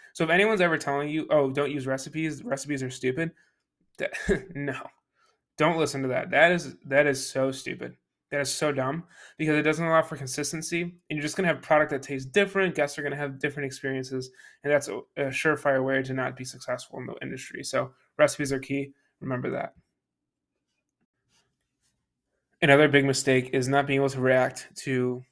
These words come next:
mistakes well. Uh, at Culinary Yogi says, "Thinking that, thinking new cooks need a bat, um, a thousand. You won't and you can't. So take your lumps and move on. Mistakes help you become a better cook and chef." So true. You,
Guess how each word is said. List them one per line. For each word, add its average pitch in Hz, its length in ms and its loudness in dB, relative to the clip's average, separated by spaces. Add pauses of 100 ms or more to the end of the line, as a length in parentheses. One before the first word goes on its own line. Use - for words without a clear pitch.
(380)
mistakes 165 500 -4
well. 110 240 -8 (540)
Uh, - 60 -6 (100)
at 156 180 2
Culinary 156 400 -2
Yogi 135 540 -2
says, 139 240 -6
"Thinking 160 340 -4
that, - 320 -10
thinking 160 300 -6
new 147 100 -6
cooks 151 260 -8
need 139 120 -2
a 135 40 0
bat, 131 280 2 (500)
um, 120 380 -4 (400)
a - 40 -20
thousand. 135 440 2 (320)
You 165 160 4
won't 165 280 0
and 147 120 -6
you 147 80 -8
can't. 127 320 -10
So 131 100 -16
take 147 180 -8
your 175 120 0
lumps 143 240 -4
and 139 160 -8
move 131 160 -4
on. 127 240 -6 (280)
Mistakes 160 360 -4
help 156 180 -2
you 160 80 -6
become 139 300 -6
a 127 80 -2
better 135 420 0
cook 139 300 -8
and 135 120 -12
chef." 135 300 -2 (380)
So 175 180 4
true. 147 360 0 (800)
You, 147 100 -14